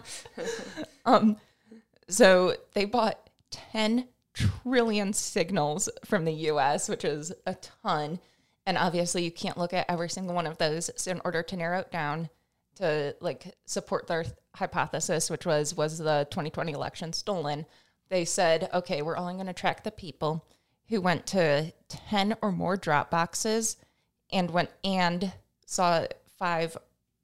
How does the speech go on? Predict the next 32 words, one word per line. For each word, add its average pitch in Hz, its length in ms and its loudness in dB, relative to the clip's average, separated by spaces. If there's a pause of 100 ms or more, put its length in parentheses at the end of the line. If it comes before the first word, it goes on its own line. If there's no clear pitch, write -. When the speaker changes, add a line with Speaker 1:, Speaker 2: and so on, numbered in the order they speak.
Speaker 2:
or 180 100 0
more 156 320 -2
nonprofit 143 560 -2
organizations," 143 720 -6
which 170 120 -8
is 156 120 -8
where 139 100 -10
they 98 100 -10
would - 120 -12
collect - 280 -8
the 170 80 -6
ballots. - 500 -2
So 190 140 0
that's, 180 200 2
like, 285 160 2
a 175 360 4 (960)
very 151 520 4
high 143 340 4
bar. 131 540 2 (100)
Speaker 1:
Exactly. 156 560 -6
So 165 340 4
anything 196 420 -4
that's 170 240 -6
less 160 200 -4
than 160 100 -12
that 151 220 -4
is 147 100 -10
unaccounted 147 480 -6
for. 147 380 -2 (300)
I 170 60 -8
mean, 160 280 -2 (680)
no, 185 280 -2